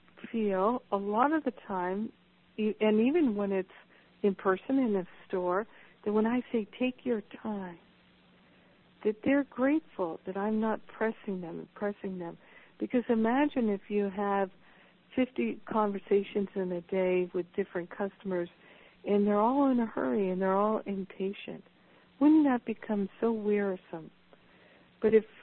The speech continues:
we can just be loving and appreciative and patient, it can be so helpful and healing. It gives them a break.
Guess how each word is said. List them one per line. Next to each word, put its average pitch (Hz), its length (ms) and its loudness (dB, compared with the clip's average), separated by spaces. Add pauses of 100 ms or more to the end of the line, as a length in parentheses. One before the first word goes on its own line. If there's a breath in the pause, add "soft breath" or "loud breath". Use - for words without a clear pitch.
(180)
we 220 180 0
can 226 240 0
just 220 180 -2 (120)
be 214 340 0 (140)
loving 208 520 2
and 214 100 0
appreciative 254 880 0 (580)
and 190 380 2 (920)
patient, 220 520 -2 (840)
it 208 100 -6
can 202 180 0
be 202 480 2 (800)
so 247 160 2
helpful 262 640 0 (200)
and 220 160 -2
healing. 247 360 2
It 202 140 -2
gives 226 240 0
them 208 180 2
a 175 80 -2
break. 170 420 -4